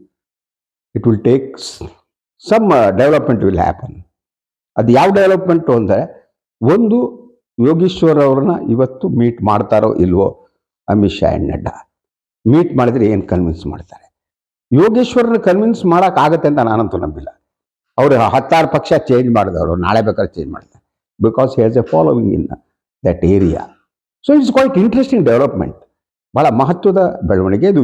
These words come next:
ಜೆ ಡಿ ಎಸ್ ಮತ್ತು ಬಿ ಜೆ ಪಿಯ ಮೈತ್ರಿಯ ದೃಷ್ಟಿಯಿಂದಲೂ ಬಹಳ ಮಹತ್ವದ ಬೆಳವಣಿಗೆ. ಈ ಮೈತ್ರಿಯ ಭವಿಷ್ಯ ದೃಷ್ಟಿಯಿಂದಲೂ ಬಹಳ ಮಹತ್ವದ ಬೆಳವಣಿಗೆ. ಈ ಮೈತ್ರಿ ಯಾರನ್ನ ಮುಳುಗಿಸುತ್ತೆ ಅನ್ನುವ ಪ್ರಶ್ನೆಗೆ ಉತ್ತರ ಸಿಗುವ ಬೆಳವಣಿಗೆ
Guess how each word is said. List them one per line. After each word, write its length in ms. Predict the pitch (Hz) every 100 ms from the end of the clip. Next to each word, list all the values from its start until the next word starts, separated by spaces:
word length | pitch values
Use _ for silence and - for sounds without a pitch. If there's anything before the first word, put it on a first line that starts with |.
| 92
ಜೆ 100 | 120
ಡಿ 80 | 151
ಎಸ್ 100 | 143 -
ಮತ್ತು 160 | 113 104
ಬಿ 60 | 95
ಜೆ 120 | 107 101
ಪಿಯ 140 | 110 98 - _ _ _ _ _
ಮೈತ್ರಿಯ 560 | 92 123 165 165 220 214
ದೃಷ್ಟಿಯಿಂದಲೂ 640 | 185 180 - 185 180 180 185 - - _ _ _
ಬಹಳ 140 | 104 117 117
ಮಹತ್ವದ 360 | 123 120 117 117
ಬೆಳವಣಿಗೆ. 380 | 110 110 110 - - _ _ _ _
ಈ 80 | 143 131
ಮೈತ್ರಿಯ 460 | 151 165 170 170 175 110 90
ಭವಿಷ್ಯ 400 | 117 156 - 208
ದೃಷ್ಟಿಯಿಂದಲೂ 460 | 175 - 185 170 170 175 _ _ _ -
ಬಹಳ 120 | 98
ಮಹತ್ವದ 460 | 113 110 107 117 113
ಬೆಳವಣಿಗೆ. 400 | 107 110 107 110 - - _ _
ಈ 80 | 151 165 127
ಮೈತ್ರಿ 600 | 123 151 196 196 - 190 185 180 143 107
ಯಾರನ್ನ 360 | 123 143 160 160 127
ಮುಳುಗಿಸುತ್ತೆ 640 | 117 165 190 190 185 - 185 185 - - _ -
ಅನ್ನುವ 220 | 131 131 131 139 - _ _
ಪ್ರಶ್ನೆಗೆ 400 | 135 139 160 151 113 107
ಉತ್ತರ 260 | - 220 214
ಸಿಗುವ 240 | - 104 95 - _ _ _ _ -
ಬೆಳವಣಿಗೆ 500 | 87 80 76 -